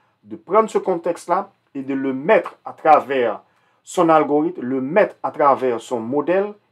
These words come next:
et générer un texte pour toi. Nous allons faire ça. J'ai écrit, dans le cadre de cette expérience, un, un prompt et j'ai dit, « Cette base de données provient d'une enquête menée dans le pays X,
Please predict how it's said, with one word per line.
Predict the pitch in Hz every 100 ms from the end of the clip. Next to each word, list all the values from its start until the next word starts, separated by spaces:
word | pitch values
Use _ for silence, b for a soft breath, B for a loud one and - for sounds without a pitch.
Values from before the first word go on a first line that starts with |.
| -
et | 120
générer | 101 151 147 139 127 160 170
un | 131
texte | 127 151 -
pour | - 101
toi. | - _ _ _ _ 165
Nous | 185
allons | 202 165
faire | 147 120
ça. | - 95 _ _ _ _ _ _ _ _ _ _ _ _ _ _
J'ai | - - 254
écrit, | 247 277 277 269 -
dans | 127 127 139
le |
cadre | 131 165
de | 135
cette | 135 131
expérience, | - 147 170 185 - - -
un, | 110 110
un | 120 113
prompt | 160 214 247 _
et | 147
j'ai | 151 170
dit, « | 185 254 - _ _ _ _ _ _ _ _ _ _
Cette | - 220 214
base | 285 214
de | 180
données | 160 160 220
provient | - 170 165 175 170
d'une | 143 143
enquête | 131 185 180
menée | 131 139 139 160
dans | 143 127
le | 127
pays | 127 143 117 - _
X, | 165 277 - -